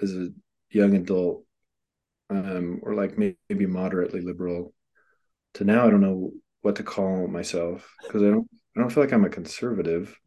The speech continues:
but I don't, none of the stuff that I see on the left makes sense anymore. So, um, a little bit in no man's land, maybe,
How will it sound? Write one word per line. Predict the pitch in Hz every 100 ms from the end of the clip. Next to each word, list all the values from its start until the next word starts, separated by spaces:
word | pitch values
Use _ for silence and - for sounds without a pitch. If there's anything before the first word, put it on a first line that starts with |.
| - _ _ -
but | 92
I | 90
don't, | 95 98 98 - _ _ _ _ _ _ _ _ _ -
none | 104 113
of | 107
the | 101
stuff | - 104 98
that | 101 95
I | 90
see | - 101
on | 90
the | 87
left | 90 87 92
makes | 87 -
sense | - 95 95
anymore. | 90 85 82 85 87 -
So, | - - 90 82 80 - _ _ _ _ _ - - _ _ _ _ _ _ _
um, | - 90 80 76 73 73 - _ _ _ _ _ _ _ _ -
a |
little | 120 120
bit | 117
in | 98
no | 95 98
man's | 98 92 87
land, | 90 87 85
maybe, | 87 87 87 90